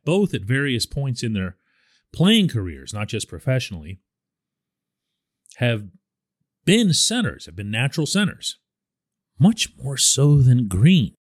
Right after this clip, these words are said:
So in a way, it's kind of funny, but it reminds you a little bit of the approach that they're taking to quarterback, right?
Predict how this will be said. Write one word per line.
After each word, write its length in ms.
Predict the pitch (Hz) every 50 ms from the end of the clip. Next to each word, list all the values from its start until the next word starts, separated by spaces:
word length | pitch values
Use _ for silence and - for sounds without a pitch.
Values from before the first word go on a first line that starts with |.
| _ _ _ _ _ _ _ _ _ _ _ -
So 140 | - - 147
in 80 | 156 185
a 60 | 135
way, 200 | 113 180 262 254
it's 120 | - -
kind 200 | - - 254 269
of 80 | 220 -
funny, 300 | - - 196 233 240 175
but 120 | 123 110
it 120 | 113 - 123
reminds 460 | 127 131 147 202 269 311 262 175 127
you 220 | - _ _ 104
a 20 | 98
little 280 | 113 185 269 294 240
bit 180 | 135 120 120 120
of 200 | 120 101 98 101
the 100 | 127 117
approach 420 | 98 - - 165 190 233 - -
that 120 | 139 123 -
they're 140 | 139 127
taking 360 | 120 - - 151 160 - 180 151
to 80 | - 131
quarterback, 640 | - - 226 294 320 285 151 120 101 78 76 - -
right? 240 | 98 127 208 262